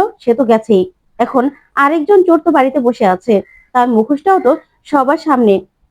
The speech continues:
খুলে দিতে হবে, তাই না? এই বর্ষা রানীর মুখোশটাও এবার টেনে খুলতে হবে। চলো তাড়াতাড়ি চলো, নিচে চলো, এবার সবাইকে জানতে হবে।" তখন কমলিনী বলে, "না না দিদি ভাই, শুধু শুধু মাকে জানানোর দরকার নেই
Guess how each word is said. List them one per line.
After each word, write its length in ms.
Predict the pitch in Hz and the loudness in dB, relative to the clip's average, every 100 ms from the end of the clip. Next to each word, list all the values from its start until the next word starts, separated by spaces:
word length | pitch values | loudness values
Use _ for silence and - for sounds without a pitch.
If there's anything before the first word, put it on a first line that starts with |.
| _ _ _ _ | _ _ _ _
খুলে 200 | - 277 339 | 0 2 4
দিতে 180 | 349 | 2
হবে, 220 | 269 208 202 | 0 0 0
তাই 140 | 262 | 2
না? 140 | 427 202 - _ _ 233 | 2 0 -6 _ _ -2
এই 80 | |
বর্ষা 340 | 202 214 226 330 | 0 -2 -2 0
রানীর 260 | 349 339 302 | 2 4 2
মুখোশটাও 460 | 247 330 - 220 311 _ - | 0 -4 0 -2 -2 _ -2
এবার 200 | 262 277 320 | 0 0 0
টেনে 200 | 269 269 | 0 0
খুলতে 280 | 233 202 202 | -2 -2 -2
হবে। 260 | 190 190 185 - _ - | -2 -2 -4 -8 _ -4
চলো 200 | 233 196 185 _ _ 269 | -2 -2 -8 _ _ -4
তাড়াতাড়ি 360 | 269 285 339 | -2 0 0
চলো, 220 | 330 285 370 | 2 2 4
নিচে 260 | 277 262 262 | 4 2 0
চলো, 260 | 208 190 190 _ _ - | 0 0 -4 _ _ -2
এবার 180 | 247 311 | 0 0
সবাইকে 320 | 320 247 254 | 0 0 0
জানতে 260 | 247 214 226 | -2 -2 -2
হবে।" 240 | 202 185 185 - _ | -2 -2 -4 -6 _
তখন 220 | 226 220 240 | -6 -4 -4
কমলিনী 440 | 220 214 226 240 | -2 -2 -2 -2
বলে, 240 | 214 180 180 - _ - | 0 0 -2 -4 _ -4
"না 120 | 254 262 | 0 2
না 80 | 277 | 2
দিদি 220 | 214 214 | 2 2
ভাই, 180 | 196 180 - _ | 0 -2 -6 _
শুধু 220 | - 254 311 | -4 -2 0
শুধু 220 | 285 269 - _ 269 | 2 0 -2 _ -2
মাকে 240 | 262 269 | -2 0
জানানোর 380 | 320 302 330 349 | 0 2 4 4
দরকার 260 | 254 262 302 | 2 0 0
নেই 160 | 214 | 0